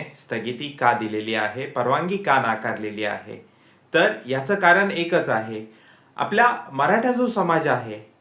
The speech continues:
हा आरक्षणाकरिता एकवटणार हे नक्कीच, परंतु मुंबई जी आहे, या आरक्षणाला, या आंदोलनाला जर आपले हजारो मराठा बांधव, मी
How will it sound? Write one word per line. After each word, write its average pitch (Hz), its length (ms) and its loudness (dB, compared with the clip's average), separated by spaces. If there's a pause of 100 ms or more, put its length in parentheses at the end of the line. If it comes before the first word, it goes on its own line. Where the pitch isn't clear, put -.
(520)
हा 185 300 6 (1500)
आरक्षणाकरिता 151 920 4 (680)
एकवटणार 165 720 2 (140)
हे 156 100 0
नक्कीच, 131 520 -4 (600)
परंतु 214 520 2 (720)
मुंबई 185 360 6
जी 220 160 6
आहे, 127 360 4 (400)
या 131 160 4
आरक्षणाला, 160 840 4 (100)
या 131 100 2
आंदोलनाला 143 800 4 (260)
जर 147 360 4
आपले 131 280 0 (220)
हजारो 180 360 6 (160)
मराठा 156 360 6
बांधव, 131 300 2
मी 139 120 -4